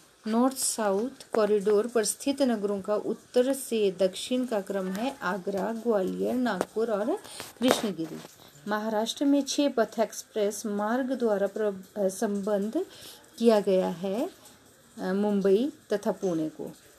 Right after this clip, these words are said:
आगरा, भोपाल, धुले तथा ग्वालियर में से वह नगर जो राष्ट्रीय राजमार्ग तीन से नहीं जुड़ा है वह भोपाल है। प्रधानमंत्री की ग्राम सड़क योजना उन गांवों में,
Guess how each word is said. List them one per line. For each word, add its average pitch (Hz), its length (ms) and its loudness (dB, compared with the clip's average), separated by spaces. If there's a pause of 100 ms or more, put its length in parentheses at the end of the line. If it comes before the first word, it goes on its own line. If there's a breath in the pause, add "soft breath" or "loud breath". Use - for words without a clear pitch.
(120)
आगरा, 208 360 4
भोपाल, 220 580 2
धुले 196 360 2
तथा 262 220 2
ग्वालियर 214 480 2
में 226 220 0
से 202 180 -2
वह 202 280 0
नगर 202 280 0
जो 196 180 0
राष्ट्रीय 202 420 0
राजमार्ग 202 520 -8
तीन 214 320 -10
से 233 200 -10
नहीं 196 260 -4
जुड़ा 220 220 -2
है 202 220 -2
वह 202 220 -2
भोपाल 185 500 -4
है। 226 180 -2 (480 loud breath)
प्रधानमंत्री 247 680 4
की 247 120 0
ग्राम 208 260 4
सड़क 233 320 -2
योजना 202 600 0
उन 277 240 6
गांवों 208 360 2
में, 214 280 0